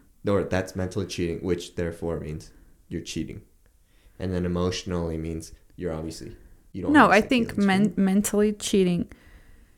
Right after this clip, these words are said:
Speaker 2: isn't cheating.
Speaker 1: It's not cheating.
Speaker 2: Emotional cheating. Emotional
Speaker 1: But
Speaker 2: is having an emotional connection with someone <coughs> in that manner.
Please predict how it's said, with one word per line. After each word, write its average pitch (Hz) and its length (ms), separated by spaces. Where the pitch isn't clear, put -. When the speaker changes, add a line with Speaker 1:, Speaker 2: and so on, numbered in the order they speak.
Speaker 2:
isn't 175 300
cheating. - 360
Speaker 1:
It's - 160
not - 60
cheating. 202 180
Speaker 2:
Emotional 202 600
cheating. - 520
Emotional 214 600
Speaker 1:
But 190 40
Speaker 2:
is 185 100
having 196 260
an 185 80
emotional 185 460
connection 185 680
with 185 160
someone 180 640
<coughs> - 440
in 202 200
that - 300
manner. 190 680